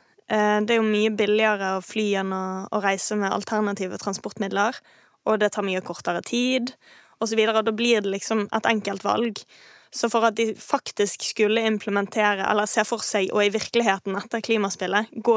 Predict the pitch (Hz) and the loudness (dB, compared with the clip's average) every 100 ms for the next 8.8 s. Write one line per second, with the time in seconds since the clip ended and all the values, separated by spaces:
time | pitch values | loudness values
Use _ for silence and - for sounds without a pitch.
0 | 208 220 214 - 196 190 185 180 - 202 | 2 -2 -4 -4 -2 -2 -2 -6 -6 -8
1 | - 202 - - 214 190 196 208 202 185 | -6 -10 -8 -2 0 0 -2 -2 0 0
2 | - 208 180 180 190 240 _ _ 226 220 | -2 -6 -4 -2 -4 -6 _ _ 0 0
3 | 208 - 208 202 196 202 190 196 185 - | -2 0 0 2 0 0 0 -2 -2 -4
4 | 226 - - - 208 220 208 202 - 202 | -6 -8 -12 -10 -6 -2 0 -2 -4 -4
5 | 202 190 - 196 208 208 302 - - - | -2 -4 -2 2 4 2 0 -6 -20 -20
6 | - _ - 220 - 208 - 196 196 185 | -20 _ -4 -2 -2 -4 -4 -4 -2 -4
7 | 190 202 196 190 _ _ - 208 208 190 | -6 -8 -8 -10 _ _ -10 -8 -4 -2
8 | 196 190 185 190 - 208 - - | -2 -2 -6 -8 -8 -8 -6 -6